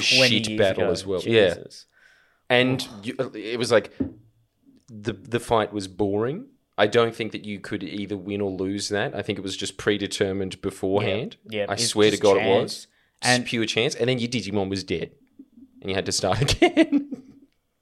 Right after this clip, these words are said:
Speaker 2: Yeah. Yeah, kids don't know how tough we had it.
Speaker 1: They don't!
Speaker 2: Yeah, <laughs>
Speaker 1: They
Speaker 2: we lost
Speaker 1: fucking
Speaker 2: our
Speaker 1: don't.
Speaker 2: pets.
Speaker 1: Yeah, <laughs> I know.
Speaker 2: We lost our
Speaker 1: Pokemon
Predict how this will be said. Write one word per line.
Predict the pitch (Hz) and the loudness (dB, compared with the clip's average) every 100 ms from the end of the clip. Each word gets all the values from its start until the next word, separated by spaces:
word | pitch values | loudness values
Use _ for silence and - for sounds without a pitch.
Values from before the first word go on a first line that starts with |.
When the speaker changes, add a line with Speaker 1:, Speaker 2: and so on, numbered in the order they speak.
| _ - | _ -14
Speaker 2:
Yeah. | 98 95 90 90 - _ _ _ _ _ _ _ _ _ _ _ | -8 -8 -8 -14 -20 _ _ _ _ _ _ _ _ _ _ _
Yeah, | 107 98 | -6 -4
kids | - 147 123 | 0 0 2
don't | 120 117 | 2 4
know | 110 | 2
how | 117 113 - | 2 0 0
tough | 131 90 113 | -4 -4 -2
we | 107 98 | -2 0
had | 165 110 98 | 2 0 0
it. | 92 | 6
Speaker 1:
They | 466 453 | 8 10
don't! | 381 - - 147 127 | 10 10 10 6 2
Speaker 2:
Yeah, | 123 120 123 120 120 113 - | 4 6 8 6 4 0 0
<laughs> | |
Speaker 1:
They | 175 151 160 | 2 6 8
Speaker 2:
we | 165 | 8
lost | 143 156 151 - | 8 8 8 8
Speaker 1:
fucking | 139 | 4
Speaker 2:
our | 117 | 6
Speaker 1:
don't. | 381 - 330 | 8 10 8
Speaker 2:
pets. | - - - | 6 -2 4
Speaker 1:
Yeah, | 403 294 151 - | 8 8 6 2
<laughs> | - | 2
I | - 349 | 8 10
know. | 302 | 10
Speaker 2:
We | 170 | 10
lost | 170 165 165 | 10 10 10
our | 151 | 10
Speaker 1:
Pokemon | 160 | 12